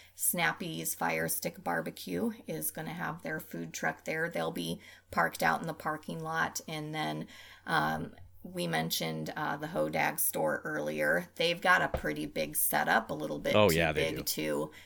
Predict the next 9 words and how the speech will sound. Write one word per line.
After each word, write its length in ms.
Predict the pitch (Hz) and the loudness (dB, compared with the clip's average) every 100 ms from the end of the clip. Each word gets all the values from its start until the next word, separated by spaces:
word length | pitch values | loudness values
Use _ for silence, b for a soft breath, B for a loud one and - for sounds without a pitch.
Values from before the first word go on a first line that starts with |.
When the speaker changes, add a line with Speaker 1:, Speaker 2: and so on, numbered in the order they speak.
| B B B - 165 | B B B -16 -6
Speaker 1:
be 160 | 165 | -4
comfortable 640 | 156 - 156 - 165 165 165 | -2 0 -2 -2 -2 2 0
inside. 720 | - 156 160 - 156 165 190 | 0 0 2 4 4 2 2
So 300 | - 160 156 | 2 2 0
they're 320 | - 151 165 | 0 2 4
one 200 | 170 175 | 4 0
of 80 | 160 | -2
the 80 | 160 | -2
vendors, 680 | 156 156 156 165 214 - | 0 0 0 0 2 2